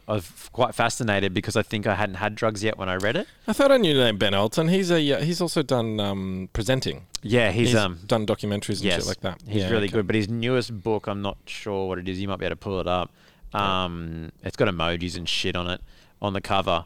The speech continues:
Speaker 1: but it's supposed
Speaker 2: Identity
Speaker 1: to be
Speaker 2: crisis?
Speaker 1: Yes, and its covers a lot to do with, um, the Me Too movement, um, a lot of really heavy political topics. But, um,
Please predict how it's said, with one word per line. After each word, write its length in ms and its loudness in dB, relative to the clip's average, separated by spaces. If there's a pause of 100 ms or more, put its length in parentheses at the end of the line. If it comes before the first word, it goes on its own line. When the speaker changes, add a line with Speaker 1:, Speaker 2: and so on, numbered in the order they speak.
(140)
Speaker 1:
but 100 2
it's 120 -2
supposed 260 2
Speaker 2:
Identity 320 2
Speaker 1:
to 100 -2
be 40 0
Speaker 2:
crisis? 440 -4
Speaker 1:
Yes, 320 0
and 100 0
its 100 -8
covers 420 2
a 60 4
lot 320 2
to 80 -6
do 320 0
with, 340 -2
um, 400 0
the 60 -8
Me 200 0
Too 260 -2
movement, 500 -4 (440)
um, 320 0
a 80 -4
lot 240 0
of 220 -4
really 220 0
heavy 240 -2
political 380 -8
topics. 580 -6 (140)
But, 320 2 (580)
um, 300 -6